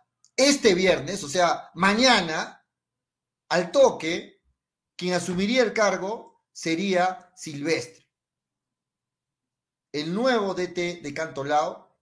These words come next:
Por lo tanto, Cantolao tendría ya D T para enfrentar a Melgar este próximo domingo, Graciela.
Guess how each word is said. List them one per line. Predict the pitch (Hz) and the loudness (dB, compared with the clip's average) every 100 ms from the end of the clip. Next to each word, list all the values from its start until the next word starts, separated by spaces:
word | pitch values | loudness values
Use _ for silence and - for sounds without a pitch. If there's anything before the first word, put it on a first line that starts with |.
| _ | _
Por | 185 | -10
lo | 170 | -8
tanto, | - 151 143 160 170 170 _ _ _ _ _ _ _ _ _ _ _ | -4 -4 -4 -6 -8 -10 _ _ _ _ _ _ _ _ _ _ _
Cantolao | 180 180 156 160 | -6 -4 -2 -2
tendría | 156 139 156 | -2 -8 -6
ya | 147 156 160 - | -2 -2 -2 -4
D | 143 175 | -6 -6
T | 170 170 202 - | -4 -6 -6 -4
para | 143 | -4
enfrentar | 131 131 123 147 | -4 -8 -4 -2
a | |
Melgar | 135 135 127 156 - - - | -2 -4 -4 -4 -6 -12 -12
este | 135 - | -10 -10
próximo | 135 131 120 | -10 -10 -8
domingo, | 120 127 139 98 | -8 -6 -8 -8
Graciela. | 92 90 104 87 | -12 -14 -16 -18